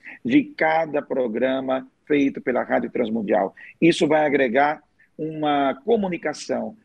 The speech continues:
de alto nível, de profundidade, de relevância e significado para os nossos radiovintes.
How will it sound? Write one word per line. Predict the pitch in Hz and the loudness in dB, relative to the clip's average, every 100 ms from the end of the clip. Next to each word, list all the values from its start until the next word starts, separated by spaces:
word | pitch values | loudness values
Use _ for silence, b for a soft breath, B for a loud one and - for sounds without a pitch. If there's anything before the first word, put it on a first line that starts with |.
| - | -8
de | 117 151 | 0 4
alto | 165 175 170 170 | 6 4 2 -6
nível, | 160 165 175 156 123 113 107 | -6 -4 -2 0 0 -2 -2
de | 101 147 | 0 0
profundidade, | - 147 151 156 139 123 139 139 131 120 | 2 -2 0 0 2 4 4 2 0 -2
de | 127 | -4
relevância | 135 165 147 123 156 165 151 131 113 B B B | -2 -2 -2 -2 -4 -4 -4 -2 -2 B B B
e | 160 | -2
significado | - 254 247 - - 131 139 120 | 0 0 0 0 0 2 2 0
para | 135 131 127 _ | 2 2 -2 _
os | - 123 | -4 0
nossos | 123 123 127 | 0 0 -2
radiovintes. | 113 117 117 104 104 101 110 | -2 0 0 -2 -4 -4 -6